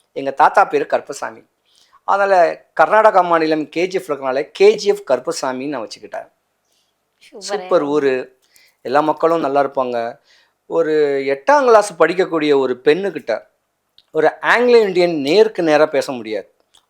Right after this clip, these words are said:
Speaker 1: அவ்வளோ ஃப்ளூயன்ட்டா பேசக்கூடிய அந்த பாடி லாங்குவேஜோட அந்த தன்மையா பேசக்கூடிய மக்கள் கே ஜி எஃப் மக்கள். ஆண் பெண்கள் இருவருக்கும். நல்லா படிச்சவங்க பார்த்தீங்கன்னா கே ஜி எஃப்ல தான் இருக்காங்க.
Speaker 2: ம்.
Speaker 1: எல்லாமே க-, பெங்களூரை தான் முதன்மை மாநில-,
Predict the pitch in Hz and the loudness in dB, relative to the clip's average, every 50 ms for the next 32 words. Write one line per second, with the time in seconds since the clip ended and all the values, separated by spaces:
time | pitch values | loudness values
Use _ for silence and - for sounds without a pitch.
0 | _ - 254 - 202 262 349 339 302 269 - - 214 214 226 233 226 - 220 208 | _ -4 -4 -4 -4 -4 0 2 2 2 2 0 -4 -4 -2 0 2 4 2 4
1 | 214 185 185 185 - 175 - 175 156 156 156 147 135 131 131 120 117 123 151 190 | 4 2 0 0 0 -4 -4 -4 0 2 2 2 2 0 -2 -4 0 2 2 2
2 | 196 196 185 160 147 147 170 180 170 165 143 147 139 160 156 147 135 131 127 127 | 2 2 2 2 2 2 2 0 -2 -4 -2 0 0 2 0 0 0 -4 -4 0
3 | - 147 147 165 185 196 190 190 185 175 - 160 156 - 170 139 139 139 135 135 | 0 0 0 0 -2 -2 0 0 0 0 2 0 0 0 -2 -6 -6 -6 -6 -6
4 | 127 127 123 120 - - 147 160 190 - _ _ _ _ _ - 165 165 135 151 | -6 -6 -8 -8 -6 -4 -4 -4 -4 -6 _ _ _ _ _ -2 -2 -2 -2 -4
5 | 151 - 135 120 104 - - 113 - _ _ _ _ _ _ - 139 151 160 165 | -8 -8 -10 -14 -12 -12 -12 -14 -14 _ _ _ _ _ _ 0 2 2 2 2
6 | 160 - 135 127 131 117 123 123 113 117 110 120 123 117 104 - - 107 - _ | 0 -2 -4 -2 -2 -4 -6 -6 -6 -8 -6 -4 -4 -4 -6 -8 -16 -20 -20 _
7 | _ _ _ _ _ _ 139 139 143 151 175 202 214 220 220 220 220 220 - - | _ _ _ _ _ _ -10 -6 -4 -4 -4 -4 -4 -2 0 2 2 2 0 -4
8 | - - 185 185 226 254 - - - 277 233 214 190 165 - 156 151 135 147 139 | -4 -2 -2 -2 -2 -6 -8 -2 0 0 0 2 0 -2 0 0 0 0 -2 -4
9 | 139 143 151 147 - 131 135 127 143 - - 117 107 120 113 - - 104 - _ | -6 -6 -6 -6 -4 -4 -4 -4 -6 -8 -8 -8 -10 -10 -12 -16 -18 -20 -20 _
10 | _ _ _ _ _ _ _ 196 190 185 185 185 _ _ _ _ _ _ - 127 | _ _ _ _ _ _ _ -20 -20 -20 -20 _ _ _ _ _ _ _ -8 -2
11 | 143 156 160 156 165 175 156 - 156 147 143 139 131 123 131 131 160 170 185 175 | 2 2 2 4 2 0 0 2 4 4 4 4 2 0 -2 -2 0 2 2 4
12 | 156 143 131 139 143 147 143 139 131 123 123 127 143 151 151 147 139 135 127 123 | 4 4 4 2 2 2 2 0 -4 -4 -4 -4 -4 -2 -2 -4 -4 -6 -4 -4
13 | 123 123 123 120 117 117 117 120 123 | -4 -6 -6 -6 -8 -8 -8 -8 -10